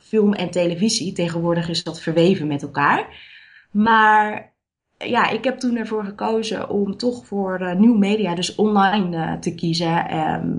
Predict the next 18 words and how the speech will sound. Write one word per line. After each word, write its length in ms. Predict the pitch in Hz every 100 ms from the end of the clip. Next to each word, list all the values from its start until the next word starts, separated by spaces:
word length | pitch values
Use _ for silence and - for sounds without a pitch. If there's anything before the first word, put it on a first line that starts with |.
| -
ik 60 |
heb 100 | 185
bij 140 | 170 165
een 80 | 165
bureau 320 | 190 254 277
ges-, 260 | 277 220
ehm, 520 | - 202 208 208 208 202
gesolliciteerd. 960 | 202 - 208 208 - 190 185 180 - _ - - - _
Daar 360 | 175 208 208 196
heb 160 | 190
ik 140 | 196 -
dus 200 | 175 -
eigenlijk 640 | 165 175 - 165 160 - _
ontzettend 880 | 165 165 - - 226 226 196 180 -
veel 180 | 175 170
mogen 360 | 165 160 160
leren 380 | 160 165 165 151
over 340 | - 151 147